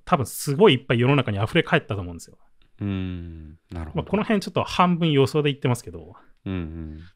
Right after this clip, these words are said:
Speaker 1: で、多分それで、なんかこう、自分が作ったビジュアルベーシックによって、この、<laughs> 世の中がやばいやばいみたいな状況になったことを、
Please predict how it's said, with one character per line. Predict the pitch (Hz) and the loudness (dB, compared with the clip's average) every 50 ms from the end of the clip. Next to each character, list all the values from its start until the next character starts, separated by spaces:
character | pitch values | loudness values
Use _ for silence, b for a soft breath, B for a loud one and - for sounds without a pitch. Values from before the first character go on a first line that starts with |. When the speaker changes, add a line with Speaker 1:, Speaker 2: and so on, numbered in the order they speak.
| _ - | _ -12
Speaker 1:
で、 | 143 | -10
多 | - - 262 254 | -4 -2 0 0
分 | 233 170 131 | 0 0 -2
そ | - - - 175 214 | -4 -4 -4 -2 -2
れ | 262 269 269 269 262 262 269 262 - - _ _ - | -2 -2 -2 -2 -2 -4 -4 -6 -8 -12 _ _ -6
で、 | 170 262 240 185 | -2 0 2 4
な | 160 180 | 4 2
ん | - | 2
か | - - | 0 -4
こ | - 123 | -4 -4
う、 | |
自 | 110 113 139 147 | -2 -2 -2 0
分 | 190 233 247 247 | 2 2 2 2
が | 240 226 226 _ _ | 2 0 -2 _ _
作 | - - - 233 226 | -16 -8 -4 -4 -4
っ | |
た | 233 _ - - | -4 _ -6 -6
ビ | 110 117 127 | -4 -4 -4
ジ | 127 - | -6 0
ュ | - | 2
ア | |
ル | - 190 | 2 2
ベ | 175 - | 2 2
ー | - | 0
シ | 165 - - | 0 0 -2
ッ | - - | 2 4
ク | - | 6
に | 175 | 6
よ | 131 - | 6 4
っ | - | 0
て、 | - - 131 120 | 0 2 2 4
こ | - 127 - - | 4 4 2 4
の、 | 147 127 - - - - - | 2 0 0 -4 -10 -12 -12
<laughs> | - - - | -12 -10 -2
世 | - 160 185 | 2 4 6
の | 208 247 | 6 8
中 | 233 202 - 156 | 6 6 6 4
が | 120 117 | 4 6
や | 123 139 | 6 8
ば | 165 233 226 | 8 8 8
い | 175 | 8
や | 165 170 | 8 6
ば | 208 185 | 6 4
い | |
み | 160 143 123 | 4 4 4
た | 120 | 2
い | 113 | 2
な | 110 | 2
状 | 107 143 151 | 2 2 0
況 | 147 - 156 147 | 0 0 0 0
に | 147 147 | 2 2
な | 143 143 | 0 0
っ | 143 | -2
た | - 120 | -4 -4
こ | 107 117 | -4 -2
と | 120 110 | -2 -2
を、 | 98 98 98 98 - - | -2 -4 -6 -8 -10 -10